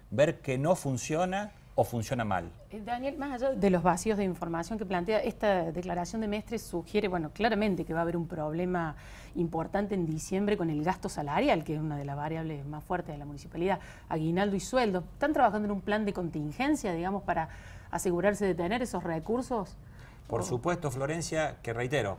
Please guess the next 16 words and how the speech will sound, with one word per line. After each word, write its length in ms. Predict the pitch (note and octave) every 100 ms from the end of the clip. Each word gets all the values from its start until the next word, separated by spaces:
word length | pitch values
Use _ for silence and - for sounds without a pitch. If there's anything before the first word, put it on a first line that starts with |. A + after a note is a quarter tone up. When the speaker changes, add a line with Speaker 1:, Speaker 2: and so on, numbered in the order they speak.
| -
Speaker 1:
cada 280 | D3+ E3 E3+
una 120 | E3
de 40 |
las 140 | C3 A#2
preocupaciones 800 | A#2+ A2 G#2+ A#2 - D3+ C3 G#2 - -
que 80 | -
hoy 100 | A#2
ustedes 280 | A2+ B2 B2
nos 100 | G#2+
transmiten 400 | A2 A2 D3+ B2
como 320 | G2 G2 F#2 -
comunicadores 640 | F#2+ F#2+ F#2+ G#2 E3 D3+
y 20 |
que 80 | G2+
nosotros 260 | G2 B2 A2
tenemos 360 | A2+ C3 A2+